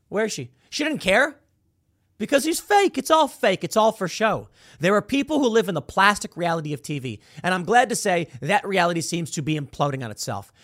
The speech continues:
With the Grammys collapsing and other establishment garbage shows, with Gutfeld getting better ratings than Colbert, the machine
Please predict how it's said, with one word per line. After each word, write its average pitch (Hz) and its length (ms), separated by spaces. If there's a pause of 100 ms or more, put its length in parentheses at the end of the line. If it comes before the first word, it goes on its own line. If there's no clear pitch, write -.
(140)
With 139 140
the 139 60
Grammys 196 480
collapsing 170 600
and 143 80
other 165 240
establishment 151 640
garbage 147 380
shows, 151 340 (180)
with 120 240
Gutfeld 180 540
getting 151 240
better 151 280
ratings 147 380
than 123 160
Colbert, 180 500 (160)
the 175 160
machine 208 600